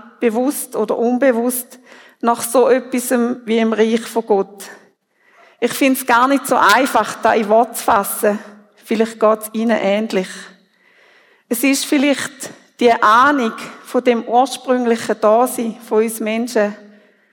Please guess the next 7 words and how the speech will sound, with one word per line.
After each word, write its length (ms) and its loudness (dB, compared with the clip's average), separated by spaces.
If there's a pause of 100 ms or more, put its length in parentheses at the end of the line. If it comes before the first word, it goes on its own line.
(260)
wo 120 -2
wir 140 2
uns 180 0
alle 460 2 (340)
auf 180 -14
Augenhöhe 720 0
begegnen, 580 -2